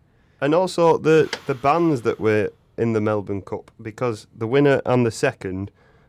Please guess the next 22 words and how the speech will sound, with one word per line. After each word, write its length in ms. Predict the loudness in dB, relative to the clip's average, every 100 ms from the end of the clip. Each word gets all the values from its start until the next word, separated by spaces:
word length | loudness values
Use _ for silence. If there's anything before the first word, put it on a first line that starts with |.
| -20
both 440 | 0 2 2 0
got 220 | -2 -2 _
whip 240 | -4 -4 -2
bans, 500 | -8 -6 -8 -14 -20 _ _
which 380 | -8 -8 -8 -20 _ _ -20 -20 _
again 360 | -4 2 4 4
is 120 | 2
a 80 | 0
topic 540 | -2 -2 -4 -6 -8 _ _ _ _
that 180 | -6 -6
happened, 500 | -4 -4 2 2 2 -2 -14
we'll 160 | -12 -4
talk 240 | -2 -2
about 280 | -4 -4 -4
it 60 |
later 280 | -4 -4 -2
on, 180 | 0 0
but 120 | -2
in 120 | -2 -2
the 60 |
Breeders' 400 | 0 -2 -2 -6
Cup. 400 | -2 -2 -2 -4